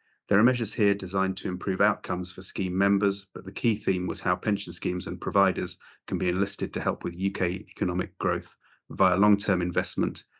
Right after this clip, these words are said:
in so-called productive asset classes such as private equity and infrastructure. In whip, we report on eight calls for evidence, consultations, and consultation responses. There's a lot to cover here, even briefly. So, Andy, let's take these in turn.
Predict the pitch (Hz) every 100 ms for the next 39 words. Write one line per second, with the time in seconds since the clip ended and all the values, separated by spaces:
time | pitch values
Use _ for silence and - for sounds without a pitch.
0 | - - - 87 - 95 - 95 110 -
1 | 87 87 90 - 90 - 90 87 85 -
2 | - - - - 95 90 90 - 98 -
3 | 92 90 95 98 98 98 - - 101 _
4 | _ _ _ _ - _ _ - 107 113
5 | 123 - - 98 95 - 95 104 92 107
6 | 101 - 101 90 - 90 90 95 92 -
7 | - 90 - 90 - 92 - 95 92 90
8 | 90 101 90 92 - 90 95 87 - 107
9 | 92 - - - - - - - _ -
10 | 110 - 107 - 90 90 - 95 98 104
11 | 95 92 113 92 - - - - - -
12 | 92 110 113 117 - 110 - - 98 98
13 | 95 90 - 90